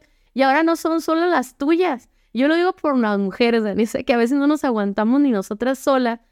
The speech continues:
Ahora tienes que aguantarte tú y, y te tiene que aguantar alguien más, o tú tienes que aguantar a alguien más. Y también aún nuestras áreas espirituales, o sea, y, y también en el área del corazón está el carácter, las,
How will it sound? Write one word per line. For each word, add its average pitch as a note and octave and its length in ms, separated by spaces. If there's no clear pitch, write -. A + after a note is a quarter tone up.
Ahora B3+ 440
tienes C4+ 300
que D4 100
aguantarte C#4+ 560
tú D4+ 320
y, F4 160
y C4 180
te C4 120
tiene C4+ 260
que - 80
aguantar D4 400
alguien D4 320
más, C4 320
o A#3+ 160
tú B3+ 160
tienes D4 260
que D4 60
aguantar C4+ 380
a B3 40
alguien B3+ 220
más. A#3 280
Y C#4 120
también D4 500
aún D4+ 400
nuestras B3+ 440
áreas B3 360
espirituales, G#3+ 840
o G#3+ 40
sea, G#3+ 340
y, B3 320
y C4 120
también D4 280
en E4+ 120
el D#4 120
área B3+ 200
del C#4+ 100
corazón A#3 500
está A#3+ 180
el A3+ 100
carácter, G#3+ 640
las, G3 340